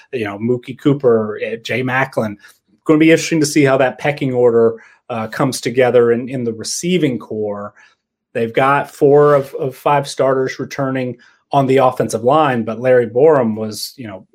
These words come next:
perhaps underratedly so, but one of the best offensive linemen in the country last year. I mean, all three of his offensive line grades,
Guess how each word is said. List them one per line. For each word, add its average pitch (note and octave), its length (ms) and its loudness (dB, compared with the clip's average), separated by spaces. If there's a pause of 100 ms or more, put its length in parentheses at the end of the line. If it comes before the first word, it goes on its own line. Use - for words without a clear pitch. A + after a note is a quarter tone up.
(420)
perhaps D3 400 -2
underratedly A#2 760 0
so, C3+ 580 0
but G#2 200 -12
one C3 180 -4
of B2 40 -6
the A2 80 -8
best A2+ 380 -12 (200)
offensive B2 380 -2
linemen A#2+ 280 -2
in G#2+ 120 -6
the F#2 40 -14
country - 440 -10
last - 340 -20
year. - 160 -18
I - 60 -20
mean, - 160 -20 (280)
all B2+ 220 0
three B2 720 -2 (400)
of B2 160 -4
his A#2 360 4
offensive C3 500 -2
line B2+ 340 0
grades, A2 720 -2